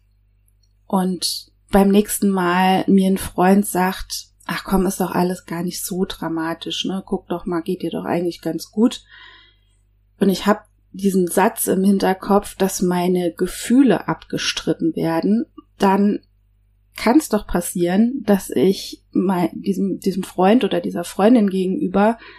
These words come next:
dann auf einmal eine ganz andere Position einnehme und sag, „Boah, das ist voll die toxische Person und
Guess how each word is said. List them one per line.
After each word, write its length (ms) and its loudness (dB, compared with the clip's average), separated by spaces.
dann 180 4
auf 180 -2
einmal 280 0
eine 140 0
ganz 400 2
andere 380 2
Position 720 0
einnehme 640 0
und 260 -2
sag, 600 -4
„Boah, 440 0
das 200 0
ist 180 -4
voll 440 0
die 140 -2
toxische 600 0
Person 520 -2
und 160 -2